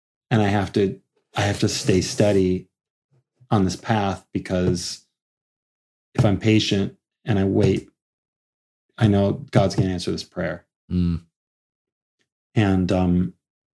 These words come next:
Speaker 1: and he answered it, and it was, it was, and there was much rejoicing, as they say in,
Speaker 2: As
Speaker 1: uh,
Speaker 2: they say in Monty Python.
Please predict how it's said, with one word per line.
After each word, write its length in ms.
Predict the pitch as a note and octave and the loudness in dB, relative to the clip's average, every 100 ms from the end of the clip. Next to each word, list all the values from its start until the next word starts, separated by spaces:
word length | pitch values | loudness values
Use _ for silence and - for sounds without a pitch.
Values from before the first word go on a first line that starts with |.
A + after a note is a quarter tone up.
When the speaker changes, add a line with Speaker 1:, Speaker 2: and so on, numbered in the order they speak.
| _ _ _ A#2 | _ _ _ -2
Speaker 1:
and 120 | G2+ | 0
he 160 | G#2+ G2+ | 2 2
answered 360 | G2 F#2+ F#2+ | 0 0 0
it, 260 | F2 F2+ - _ | 0 -2 -8 _
and 140 | F#2+ F#2 | -4 -4
it 120 | F#2 | -2
was, 500 | G#2 F2+ - - - - | -4 -4 -8 -14 -14 -4
it 100 | G2 | -2
was, 520 | F#2 F2 F2+ - - _ _ _ _ _ _ _ _ | 0 -2 -6 -12 -16 _ _ _ _ _ _ _ _
and 160 | B2 G#2 | 2 4
there 100 | G2+ | 2
was 140 | F#2 | 2
much 220 | G#2+ G2 A2 | 0 0 0
rejoicing, 520 | F#2+ G2 F2+ G2 F#2+ | 0 0 0 -2 -2
as 160 | F2 | -2
they 120 | G2 F2 | -2 -6
say 320 | - F#2 F#2 | -4 -4 -2
in, 140 | F2+ | -2
Speaker 2:
As 180 | F#2 F2 | -2 0
Speaker 1:
uh, 40 | |
Speaker 2:
they 100 | F#2+ | -2
say 240 | F2+ G#2+ F#2+ | -2 0 0
in 60 | F#2 | -2
Monty 240 | F2+ F#2 | -2 -4
Python. 480 | - G2 F2 G2 | -4 -4 -4 -8